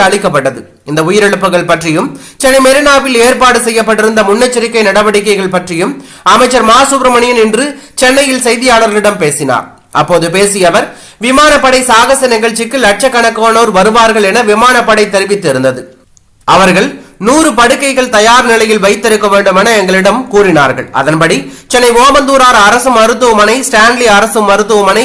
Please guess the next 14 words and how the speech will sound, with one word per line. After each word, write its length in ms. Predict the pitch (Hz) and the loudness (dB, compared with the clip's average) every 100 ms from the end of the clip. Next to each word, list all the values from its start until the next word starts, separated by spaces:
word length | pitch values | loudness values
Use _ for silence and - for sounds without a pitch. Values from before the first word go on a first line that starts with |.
| 214 | -4
கீழ்ப்பாக்கம் 540 | 247 254 247 233 220 185 | -6 0 0 0 0 0
அரசு 260 | 208 226 202 | 0 -2 0
மருத்துவமனை, 540 | 185 208 214 196 185 254 214 | 0 0 0 0 0 2 2
ராயப்பேட்டை 520 | 214 247 240 220 220 180 | 2 0 0 -2 0 2
அரசு 240 | 190 214 208 | 0 -2 0
மருத்துவமனை, 560 | 185 202 214 185 175 247 269 - - - | 0 0 0 0 0 -2 -6 -16 -20 -2
கலைஞர் 380 | 240 262 285 262 247 | 0 2 2 0 -2
நூற்றாண்டு 440 | 262 247 240 233 208 | 0 0 0 0 0
பல்நோக்கு 420 | 214 247 233 233 | 2 2 0 0
மருத்துவமனை 560 | 196 214 233 214 208 208 175 | 0 0 0 0 2 2 2
ஆகிய 220 | 190 190 175 | 2 0 0
மருத்துவமனைகளில் 840 | 175 214 226 214 202 185 180 214 277 - - - | 2 0 0 2 2 0 -2 -6 -10 -20 -12 -4
சுமார் 320 | 208 196 247 - - - 202 | 0 2 0 -4 -16 -8 0
நாலாயிரத்தி 560 | 208 254 269 269 254 | 2 4 2 2 0